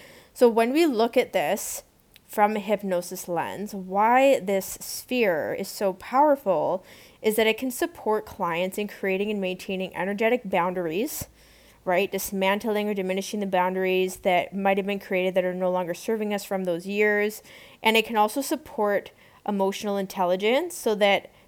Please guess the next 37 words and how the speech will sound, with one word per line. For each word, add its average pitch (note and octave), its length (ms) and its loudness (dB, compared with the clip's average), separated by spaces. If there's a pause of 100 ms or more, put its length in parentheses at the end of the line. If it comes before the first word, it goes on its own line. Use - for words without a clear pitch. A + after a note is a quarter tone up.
people A3 260 -4
can A#3+ 200 -6
have F#3+ 360 0
healthier A#3 880 2
relationships, G3+ 1000 -2 (480)
emotional G#3+ 480 0
expression, G#3+ 800 -2 (440)
and G#3+ 100 2
even A3+ 240 4
just D#4 180 0
self-regulation, F#3+ 1600 0 (640)
right? G#3 280 4
Because A3 260 -2
when G#3+ 220 0
we B3 340 6
know G#3 260 4
how G3+ 220 2
to G3 460 0
regulate F#3+ 540 0
ourselves, G#3+ 640 0
that's G3+ 160 0
going A#3 180 0
to A3 80 -4
shift G#3 280 -6
how G3+ 140 0
we G3+ 100 -2
communicate F#3+ 500 -6
with E3+ 120 -6
others. A3+ 300 0
And F#3 100 -6
ultimately, G3+ 440 -2
that's F3 180 -2
gonna G#3 160 -4
have F#3+ 260 -2
a G3 100 -4
massive A3 680 -6
impact G3+ 720 -4